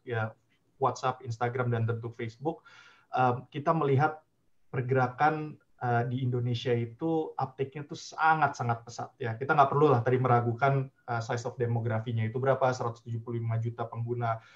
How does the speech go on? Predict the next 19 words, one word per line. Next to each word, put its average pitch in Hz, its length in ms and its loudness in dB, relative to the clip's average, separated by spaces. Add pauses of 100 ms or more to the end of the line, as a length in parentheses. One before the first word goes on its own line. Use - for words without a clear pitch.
(320)
eh, 110 440 4 (120)
eh, 113 160 -2
online, 131 720 8
eh, 117 180 0
sebagian 120 380 4
besar 120 160 0
itu 117 160 0
menggunakan 117 480 0
mobile-nya. 127 800 2 (320)
Dan 139 160 4
ini 180 160 0
kalau 156 160 4
saya 135 240 2
ngelihat 135 320 2
trennya 131 560 -2
itu 180 480 0
dibanding 127 400 -4
negara-negara 120 560 -4
lain, 131 420 0